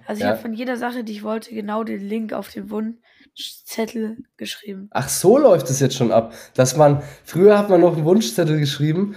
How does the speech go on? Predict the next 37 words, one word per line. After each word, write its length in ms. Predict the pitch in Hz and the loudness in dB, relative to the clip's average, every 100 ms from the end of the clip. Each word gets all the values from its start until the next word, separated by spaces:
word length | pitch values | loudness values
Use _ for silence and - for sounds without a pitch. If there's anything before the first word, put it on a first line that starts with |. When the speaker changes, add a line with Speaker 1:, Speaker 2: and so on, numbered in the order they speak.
| - | -8
Speaker 2:
wo 60 | 120 | 0
man 180 | 131 135 | 4 4
das 180 | 139 - | 2 -2
Geschenk 440 | 131 147 185 202 | -2 4 4 4
draufschreibt. 680 | 120 113 120 117 113 139 - - - | 4 4 2 2 2 2 -2 -18 -2
Jetzt 200 | 135 139 | 0 0
schreibt 280 | - 165 165 | 4 4 6
man 260 | 160 160 139 - - | 2 0 -4 -10 -4
den 220 | 127 127 | -2 0
Wunschzettel 580 | 175 196 - 151 143 139 | 0 -2 0 0 2 0
digital 640 | 160 156 143 - 143 170 | -4 -4 -4 2 4 4
mit 220 | 147 127 | 4 0
Link. 440 | 127 139 151 - - _ _ | 2 2 0 -6 -16 _ _
Hast 180 | 131 139 | -2 2
du 60 | 175 | 4
auch 100 | 165 | 6
noch 80 | 160 | 4
einen 100 | 151 | 0
Q-R-Code 560 | 147 117 - - 208 | 2 4 4 2 -2
mit 120 | 240 226 | -2 -2
drauf, 300 | 214 220 190 | 0 0 -2
oder? 340 | 147 151 143 _ _ - - | -4 -4 -6 _ _ -14 -10
Speaker 1:
<laughs> 280 | - - - | -10 -14 -16
Nein. 340 | 208 226 143 139 - _ _ - - 151 - | -10 -8 -8 -10 -20 _ _ -20 -6 -6 -4
Also 140 | 214 214 | -8 -8
ich 120 | - | -4
habe 120 | 269 | -4
jetzt 260 | 262 240 - | -4 -8 -8
genau 420 | 226 196 214 247 - | -6 -2 -4 -4 -6
Speaker 2:
<laughs> 380 | 143 - - - | -8 -8 -16 -10
Speaker 1:
den 140 | 226 | -8
Link, 480 | 226 247 226 240 - - | -4 -4 -6 -12 -20 -12
weil, 480 | 202 208 214 208 - | -8 -6 -8 -12 -12
und 260 | 214 214 | -10 -10
ich 80 | 220 | -8
hab 100 | 220 | -4
halt, 240 | 220 220 | -2 -4